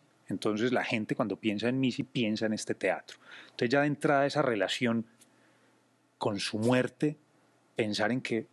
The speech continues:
podía, mm, como, pues, eh, eliminarse,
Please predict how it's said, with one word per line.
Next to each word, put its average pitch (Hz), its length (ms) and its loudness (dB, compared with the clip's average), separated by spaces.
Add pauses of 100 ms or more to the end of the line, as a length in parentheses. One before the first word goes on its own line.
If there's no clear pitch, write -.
(140)
podía, 117 540 2 (640)
mm, 95 300 -2 (160)
como, 92 380 -4 (2250)
pues, - 380 -2
eh, 98 640 0 (1160)
eliminarse, 113 720 0